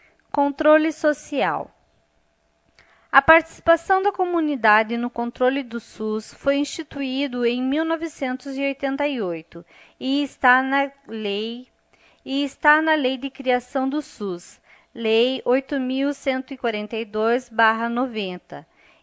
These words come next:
Em mil novecentos e noventa e dois, na nona Conferência Nacional de Saúde, o termo participação da comunidade foi substituído pelo termo controle social.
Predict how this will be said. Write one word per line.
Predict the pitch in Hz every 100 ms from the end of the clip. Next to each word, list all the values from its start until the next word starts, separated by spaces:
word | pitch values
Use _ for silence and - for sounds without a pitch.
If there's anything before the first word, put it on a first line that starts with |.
| -
Em | 269 294
mil | 302 370 381
novecentos | 359 311 - 277 269 -
e |
noventa | 233 214 202 202 226
e | 247
dois, | 208 208 220 226 - _ _ _ -
na | 247
nona | 262 302 330
Conferência | 339 330 311 302 240 233 - 233
Nacional | 240 254 262 233 196
de | 196
Saúde, | - 240 220 233 247 202 196
o | - 240
termo | - 254 220 208 196
participação | - 269 269 - - 269 269 262 294 302
da | 320
comunidade | 302 247 226 208 190 180 175 180 196
foi | - 269
substituído | - 285 302 - 302 269 269 254 240
pelo | 269 269 262
termo | - 208 202 226
controle | - 233 233 233 220 226
social. | - 254 - 202 180 160